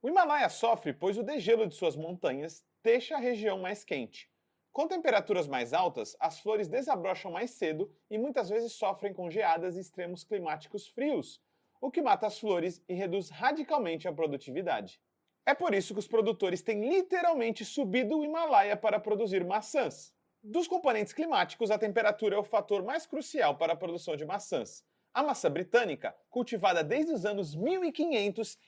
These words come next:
enfrenta queda de produção enorme e é um exemplo de risco de extinção, uma vez que dois mil e vinte e dois e dois mil e vinte e três foram os anos mais quentes da história da Inglaterra. O paradoxo é claro, ou o capitalismo,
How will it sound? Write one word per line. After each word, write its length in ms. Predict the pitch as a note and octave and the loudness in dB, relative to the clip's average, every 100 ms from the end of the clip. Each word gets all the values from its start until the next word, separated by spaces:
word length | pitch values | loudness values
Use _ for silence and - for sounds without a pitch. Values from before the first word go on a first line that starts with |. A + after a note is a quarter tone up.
| _ - | _ -8
enfrenta 440 | C#4 - D4+ D4+ D4 | -6 -4 0 0 2
queda 320 | C4+ A#3+ C#4 | 2 2 2
de 80 | B3+ | 2
produção 500 | C4 A#3+ - B3 D4+ | 0 0 0 0 0
enorme 480 | D#4 G#3 D3+ A2+ - _ G3+ | 2 2 2 -4 -12 _ -2
e 100 | B3 | 0
é 60 | |
um 80 | C#4+ | 2
exemplo 400 | A#3+ A3+ G#3+ A#3 | 2 2 0 -2
de 80 | A#3 | 0
risco 340 | A3 G#3 - | 0 -2 -4
de 80 | F#3 | -6
extinção, 600 | F#3 B3 C4 - D#3+ - - - | -4 -4 -4 -2 -4 0 0 0
uma 200 | D#3 F3 | -4 -4
vez 240 | C#3 E3 E3 | -2 -6 -6
que 120 | D3+ | -6
dois 200 | D3 C3+ | -6 -6
mil 120 | E3 | -8
e 40 | |
vinte 180 | D3 D3+ | -8 -10
e 60 | C#3 | -6
dois 160 | A#2 | -6
e 20 | A2 | -4
dois 140 | A#2+ | -6
mil 80 | A#2+ | -8
e 40 | |
vinte 160 | A2 F#3 | -12 -8
e 40 | |
três 320 | F3 D#3+ D3+ - - _ | -4 -2 -4 -10 -20 _
foram 180 | F3+ F3+ | -4 -4
os 80 | |
anos 200 | D3+ C#3+ | -4 -6
mais 220 | C#3+ G#3+ G#3+ | -6 -6 -4
quentes 260 | G#3 G3+ | -4 -2
da 100 | F3 | -4
história 320 | F3+ - A#2+ A#2 | -4 0 0 0
da 80 | |
Inglaterra. 560 | A#2 A#2+ - A2+ F#2 F2 _ _ _ _ _ _ _ _ _ | 0 -2 0 -2 -2 -10 _ _ _ _ _ _ _ _ _
O 100 | D#4 | 0
paradoxo 500 | E4 C#4+ F#3+ F#3+ - | 6 8 8 2 2
é 40 | C4+ | 2
claro, 420 | C4+ A#3 C#3 G2 - _ | 6 6 6 2 -8 _
ou 180 | A3 B3 | 2 6
o 40 | |
capitalismo, 680 | D#3+ D#3 A#3 G3 F3 G3 | 4 6 4 4 0 -6